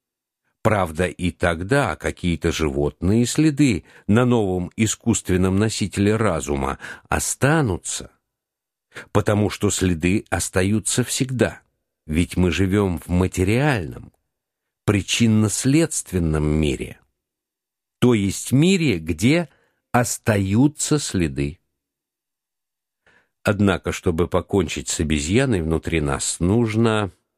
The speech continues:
четко увидеть ее в себе,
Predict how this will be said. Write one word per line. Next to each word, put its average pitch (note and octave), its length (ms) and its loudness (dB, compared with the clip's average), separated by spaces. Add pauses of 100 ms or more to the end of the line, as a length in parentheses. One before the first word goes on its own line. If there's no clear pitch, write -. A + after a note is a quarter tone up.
(680)
четко - 760 0
увидеть A2+ 800 -2
ее G2 400 2
в - 140 -10
себе, C#2+ 560 -2